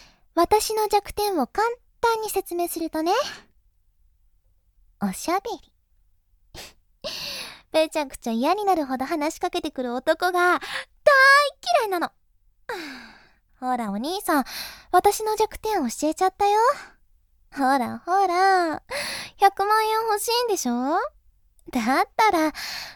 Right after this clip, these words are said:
何でもいいから私に話しかけて。ほら、ほら、ほら。でないと、誘惑。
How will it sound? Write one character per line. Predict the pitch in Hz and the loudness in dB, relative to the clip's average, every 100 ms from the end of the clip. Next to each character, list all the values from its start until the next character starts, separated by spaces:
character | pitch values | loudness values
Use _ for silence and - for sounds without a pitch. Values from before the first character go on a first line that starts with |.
| - | -2
何 | 415 440 453 | 2 2 2
で | 453 440 | 4 4
も | 453 | 2
い | 480 | 0
い | |
か | - 403 | 0 0
ら | 214 | 0
私 | 196 262 - | -6 -6 -4
に | 339 | -4
話 | - 302 339 | -2 0 -2
し | - | -2
か | 415 | -4
け | 415 | -2
て。 | 330 240 262 330 427 494 - _ _ _ _ _ _ _ - | -2 -2 0 2 2 0 -12 _ _ _ _ _ _ _ -4
ほ | 254 254 | 0 2
ら、 | 220 214 233 | 0 -6 -6
ほ | 311 359 | 2 2
ら、 | 330 262 247 | 2 -2 -8
ほ | - 403 | -2 4
ら。 | 480 494 466 403 480 622 640 - _ _ _ _ _ _ _ _ _ _ | 6 6 4 4 8 10 8 2 _ _ _ _ _ _ _ _ _ _
で | 247 | -2
な | 254 220 | -2 -4
い | 196 _ | -8 _
と、 | 294 330 - _ _ _ _ - - - - - - _ _ _ - | -12 -12 -14 _ _ _ _ -18 -14 -12 -14 -16 -20 _ _ _ -4
誘 | 302 285 311 320 | 2 2 2 0
惑。 | 320 311 | -2 -2